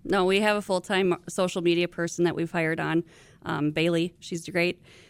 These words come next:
So having Bailey on board, um, having her just know the ins and outs of the social media platform has been a game changer for us. Um, I didn't have these things when I was in college, so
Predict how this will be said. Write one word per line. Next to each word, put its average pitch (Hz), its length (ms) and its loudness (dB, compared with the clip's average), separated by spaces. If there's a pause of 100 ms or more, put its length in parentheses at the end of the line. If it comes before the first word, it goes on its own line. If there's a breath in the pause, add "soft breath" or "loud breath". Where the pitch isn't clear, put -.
(120 soft breath)
So 190 320 4
having 208 340 4
Bailey 190 320 4
on 185 180 6
board, 180 440 2
um, 160 280 2
having 180 400 4
her 175 300 4
just 170 400 -4
know 175 240 6
the 170 140 4
ins 170 180 6
and 170 100 6
outs 160 240 2
of 165 60 -2
the 151 80 0
social 160 340 -2
media 156 360 2
platform 151 540 -4
has 151 180 -4
been 151 340 0 (280 soft breath)
a - 80 -4
game 156 260 4
changer 170 360 4
for 160 180 -2
us. 156 340 0
Um, 151 320 -4 (480 soft breath)
I 165 100 8
didn't 226 220 6
have 185 420 2
these 165 220 0
things 156 320 0
when 151 80 0
I 143 120 0
was 156 140 -4
in 151 100 0
college, 151 460 -2
so 151 380 -2